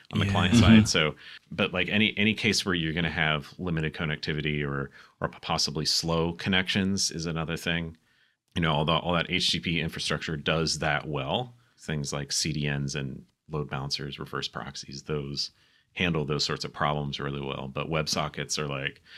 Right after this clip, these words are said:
Speaker 1: "Slow connection, I'm just gonna sit there, wait <laughs> for the other
Speaker 3: Mm-hmm.
Speaker 1: end to slurp the bytes off."
Speaker 3: The nice thing is, is that live view has some tools in the JavaScript front end to mimic a lot of those problems.
Speaker 1: Oh, really? Okay.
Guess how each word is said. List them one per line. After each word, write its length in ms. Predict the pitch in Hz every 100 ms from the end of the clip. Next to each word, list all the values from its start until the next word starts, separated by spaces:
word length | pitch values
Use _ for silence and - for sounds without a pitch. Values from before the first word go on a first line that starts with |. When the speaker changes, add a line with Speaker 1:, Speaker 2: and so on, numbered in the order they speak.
| - -
Speaker 1:
"Slow 260 | - 87
connection, 480 | 90 98 117 147 147
I'm 140 | 113
just 160 | 101 -
gonna 100 | 98
sit 160 | - 131
there, 160 | 110
wait 380 | 87 98 78 - _
<laughs> 80 | _ - - 285 240 - 233
for 200 | - 254
the 160 | 139
other 200 | - 127
Speaker 3:
Mm-hmm. 120 | 135 240
Speaker 1:
end 340 | 202 220 170 - - - -
to 300 | 190 139 110
slurp 420 | - - 120 123
the 100 | 120
bytes 340 | 107 110 117 101
off." 400 | 73 76 - - - _ _ -
Speaker 3:
The 120 | 117
nice 260 | 117 151 -
thing 120 | 120
is, 200 | 104 -
is 80 | 90
that 160 | 107
live 220 | 95 98 92
view 160 | 104
has 180 | 90 92
some 180 | - 92
tools 800 | - 101 95 92 87 - - - _ _ _
in 220 | 117 98
the 100 | 87
JavaScript 540 | 82 98 95 98 - -
front 240 | 104 92
end 260 | 87 87 87
to 320 | - 85 87 110 - _
mimic 680 | - 104 98 95 90 87 - - -
a 120 | 104
lot 340 | 92 87 85 85
of 140 | 80
those 240 | - 65 -
problems. 520 | - 67 78 107 113
Speaker 1:
Oh, 100 | 113
really? 200 | 92 82 - -
Okay. 200 | 92